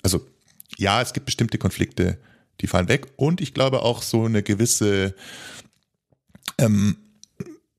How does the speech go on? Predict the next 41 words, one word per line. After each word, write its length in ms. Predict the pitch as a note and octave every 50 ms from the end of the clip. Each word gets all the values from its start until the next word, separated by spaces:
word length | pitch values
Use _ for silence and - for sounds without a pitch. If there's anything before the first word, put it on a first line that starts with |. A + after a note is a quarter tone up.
| _ _ _ _ _ _ _
„Ich 220 | C3 A#2+ - -
interessiere 420 | F#2+ A2+ - A2+ G#2 - - C#3 C#3+
mich 160 | C#3 B2+ -
nicht 160 | B2+ A2+ -
mehr 120 | - A#2 G#2
für 120 | - A2+
Dinosaurier, 760 | - - A2 A2 G#2 G2 F2+ G2 F#2+ A#2 C#3 B2+ A#2 A2 G#2+ G#2+
deswegen 760 | - G#2 - - - G#2 A2 G#2 G#2+ G#2+ G#2 G#2 - - _
kannst 300 | - G#2+ A#2+ C3 - -
du 40 | A#2
ruhig 220 | G#2 G#2+ A2 -
eine 100 | A#2 G2+
halbe 200 | G#2 G#2 A2 A#2
Stunde 280 | - - - A2+ G#2+ G#2+
jetzt 160 | G2+ - -
Dinosaurierbücher 680 | G#2 G2 F2+ G2+ G#2 A2 A#2+ A2+ G#2 - G#2 - A2 F#2+
vorlesen. 500 | - A2+ A#2+ B2+ C3 B2+ A#2+ A2+ A#2+ -
Ich 140 | A2 A2+ -
brauch 220 | - F#2+ G#2+ A2
dich 180 | - G#2+ G2 -
nachher 320 | G2+ F#2+ G#2+ G#2+ G#2 G2
für 480 | - - - F#2+ F#2+ F#2+ F#2+ F#2+ F#2 - - - - - _ _ _
Mathe 520 | - - F#2+ G2+ G#2+ - A#2 G#2 G2+ F#2+ -
oder 180 | G2+ F#2+ G2+ F#2+
für 140 | - - F#2
die 100 | - F#2+
Frage, 400 | - - - - - G#2 G2 F2+
was 120 | F2+ F#2
ist 120 | F#2+ F2+ -
eigentlich 200 | - F#2+ F2+ F#2
ein 100 | - -
E 80 | F#2
T 160 | G#2 - F#2+ -
F?“ 260 | G#2 A2 - - -
Also 220 | - G#2 - G#2 - - - - - - C3+ - - _ _ _ - - - - - - - - _
die 380 | A#2+ A2 G2+ G#2 G#2+ - - -
Bedürfnisse 840 | _ - - - _ _ _ C#3 C#3 D#3+ E3 - - C3 B2 - A#2
sind 200 | G#2+ A#2 A2+ A2+
nicht 160 | A#2 C3+ -
so 80 | - G2+
gleichzeitig 1400 | - - F#2+ F#2 F#2+ A2+ A2 - - - - - - - F#2 F#2 F#2+ - _ - - - - - - - -